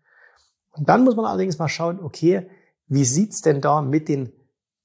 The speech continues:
Erträgen aus? Ich habe so eine Story gesehen, ne, in einem Video hier auf YouTube, weil mir es ein Freund geschickt hat, ich habe mir das angeschaut. Und da war es tatsächlich dann so: Jemand hatte zwei Millionen Euro Immobilienbesitz. Und es ist ja zwei Millionen Euro schon eine Summe, wo man sagt, hey, ganz schön.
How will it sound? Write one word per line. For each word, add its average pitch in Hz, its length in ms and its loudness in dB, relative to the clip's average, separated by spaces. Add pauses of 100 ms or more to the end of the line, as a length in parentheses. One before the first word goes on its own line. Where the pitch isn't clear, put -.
Erträgen 156 540 4
aus? - 520 -6
Ich 233 200 6
habe 233 120 2
so 214 60 4
eine 214 120 4
Story 208 360 2
gesehen, 196 680 2
ne, 185 220 2
in 180 140 -2
einem 156 180 2
Video 208 380 4
hier 160 220 2
auf 135 180 -2
YouTube, 185 420 2
weil 156 140 2
mir 147 80 -2
es 135 100 0
ein 131 100 -4
Freund 240 320 0
geschickt 160 320 -2
hat, 160 100 0
ich 139 60 -2
habe 185 100 0
mir 175 60 0
das 143 100 -4
angeschaut. 180 500 -2 (480)
Und 151 60 2
da 151 80 4
war 226 120 8
es 220 40 -2
tatsächlich 190 480 0
dann 180 180 2
so: 190 160 2
Jemand 202 300 2
hatte 170 220 -2
zwei 269 340 2
Millionen 233 480 6
Euro 214 340 0
Immobilienbesitz. 180 1300 2
Und 151 140 2
es 147 80 0
ist 196 60 2
ja 185 120 4
zwei 180 200 0
Millionen 175 280 2
Euro 170 240 0
schon 139 140 -2
eine 143 80 -4
Summe, 180 220 4
wo 165 60 0
man 151 100 -2
sagt, 143 180 -4
hey, 185 160 0
ganz 156 240 -2
schön. - 460 -2